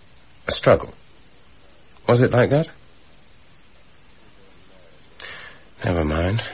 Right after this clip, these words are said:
Linda and Mary will be able to tell us in due course.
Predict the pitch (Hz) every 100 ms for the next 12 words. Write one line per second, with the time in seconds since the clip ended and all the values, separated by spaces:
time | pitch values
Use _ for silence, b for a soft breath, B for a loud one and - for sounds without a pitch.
0 | B B B B B B - 107 98 98
1 | 95 90 95 90 78 73 80 80 82 76
2 | 78 - 78 73 80 78 73 - 87 113
3 | -